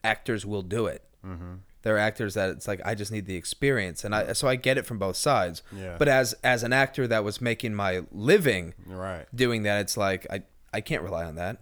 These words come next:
Speaker 2: Yeah.
Speaker 1: That's not what I'm gonna do. So, so that's when I first started seeing it. And then
Speaker 2: Mm-hmm.
Speaker 1: with all the political stuff, which, you know, there's always been politics in, uh,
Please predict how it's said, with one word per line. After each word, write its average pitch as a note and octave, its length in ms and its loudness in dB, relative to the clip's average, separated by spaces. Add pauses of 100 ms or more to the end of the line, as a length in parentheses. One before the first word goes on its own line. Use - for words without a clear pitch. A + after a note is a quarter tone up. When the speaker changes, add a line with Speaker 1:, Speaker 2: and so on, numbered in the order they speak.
Speaker 2:
Yeah. F#2+ 120 -6
Speaker 1:
That's A2 180 -2
not A2 100 0
what F#2+ 80 -2
I'm F#2 80 -2
gonna E2 140 -6
do. E2+ 240 -6 (560)
So, B2+ 680 6
so - 160 0
that's D3 340 6
when C#3+ 100 4
I A#2+ 100 6
first C3 320 2
started A2 280 2
seeing C3 380 0
it. E2+ 180 -4 (200)
And - 80 -6
then C#3+ 80 2
Speaker 2:
Mm-hmm. D#3 100 6
Speaker 1:
with D3+ 100 0
all C3+ 120 4
the A2+ 80 0
political D#3 420 0
stuff, F2+ 500 -4
which, A#2+ 360 0
you E3+ 80 0
know, E3 80 4
there's E3 180 0
always E3+ 280 4
been G#2+ 140 -2
politics E2+ 500 -6
in, F2 80 -8
uh, - 220 -6